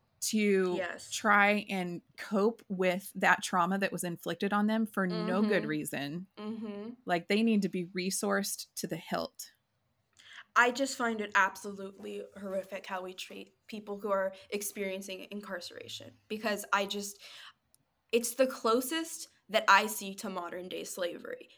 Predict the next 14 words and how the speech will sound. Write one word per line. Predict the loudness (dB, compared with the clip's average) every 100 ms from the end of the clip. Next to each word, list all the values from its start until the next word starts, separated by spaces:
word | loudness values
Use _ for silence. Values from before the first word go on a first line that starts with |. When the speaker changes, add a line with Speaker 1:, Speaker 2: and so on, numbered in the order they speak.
| -2
Speaker 2:
because | 4 4 6
you | 6
are | 6
Speaker 1:
Yeah. | 6
Speaker 2:
literally | 6 8 8 8 4 6
allowed | 4 6 6 6 4
to | -4
be | -4 -8
forced | -4 -2 -2 -2
to | -6
do | -4 -4
labor | -2 -2 2 4 4 2 -16 -2
for | -2
pennies. | -2 -4 -6 -6 -12